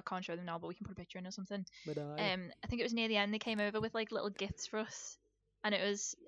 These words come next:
Speaker 1: uh, like, a pair of chopsticks, but it had, like, the Japanese flag and the British flag.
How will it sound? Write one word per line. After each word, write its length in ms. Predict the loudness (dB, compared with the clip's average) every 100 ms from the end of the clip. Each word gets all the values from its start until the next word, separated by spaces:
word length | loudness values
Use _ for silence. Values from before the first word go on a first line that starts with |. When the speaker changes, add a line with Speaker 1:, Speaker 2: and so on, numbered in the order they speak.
| 0
Speaker 1:
uh, 40 | 4
like, 120 | 4
a 40 |
pair 180 | 4 4
of 60 | 4
chopsticks, 520 | 4 2 2 0 0
but 100 | 4
it 80 | 4
had, 200 | 4 4
like, 140 | 4 4
the 60 |
Japanese 400 | 2 2 0 -2
flag 180 | 2 2
and 80 | 2
the 40 |
British 240 | 2 2 2
flag. 260 | 0 0